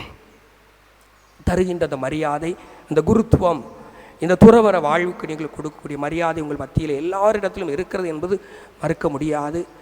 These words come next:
இந்த, ஏனெனில் இந்த பணி என்பது நீங்கள் மிக உயர்வாக பார்க்கிறீர்கள். இன்னும் இந்த ஆண்டவருடைய பணியை செய்வதற்கு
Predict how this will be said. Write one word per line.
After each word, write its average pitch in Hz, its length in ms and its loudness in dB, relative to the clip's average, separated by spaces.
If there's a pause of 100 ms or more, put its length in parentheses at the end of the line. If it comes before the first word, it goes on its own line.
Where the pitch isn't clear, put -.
(320)
இந்த, 165 600 0 (400)
ஏனெனில் 170 580 -2 (120)
இந்த 156 180 -2
பணி 208 340 0
என்பது 175 360 -2
நீங்கள் 156 220 -8
மிக 170 360 -6 (300)
உயர்வாக 170 600 -4
பார்க்கிறீர்கள். 147 640 -6 (460)
இன்னும் 208 580 4 (160)
இந்த 170 180 0
ஆண்டவருடைய 190 540 0
பணியை 175 360 -4
செய்வதற்கு 160 720 -4